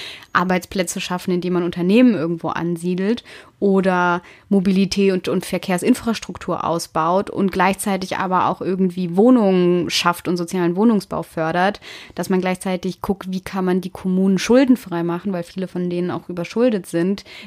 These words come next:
Wie kann man das ehrenamtliche Engagement im ländlichen Raum stärken? Wie kann man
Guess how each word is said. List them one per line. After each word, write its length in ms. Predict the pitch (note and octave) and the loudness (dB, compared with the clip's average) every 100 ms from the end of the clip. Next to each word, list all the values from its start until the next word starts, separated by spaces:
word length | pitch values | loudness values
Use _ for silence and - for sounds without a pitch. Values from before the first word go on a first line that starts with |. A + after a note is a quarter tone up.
| - | 2
Wie 120 | A3 | 2
kann 200 | - A3 | 2 2
man 120 | G#3 | 4
das 120 | G3 | 2
ehrenamtliche 560 | - G#3+ G#3 G3 G3+ G3+ | 0 0 2 0 -2 -2
Engagement 600 | - F3+ F3+ G3 B3 C4 | -2 0 2 4 6 6
im 80 | G3 | 4
ländlichen 380 | F3+ F3+ F3+ F3 | 0 -2 -4 -6
Raum 220 | E3 F3+ | -2 0
stärken? 600 | F#3 - E3+ F3+ - G#3 | -2 -4 -6 -6 -4 -4
Wie 80 | F#3+ | -4
kann 240 | G3 - G3 | -6 -4 0
man 260 | F#3+ F#3+ | 2 0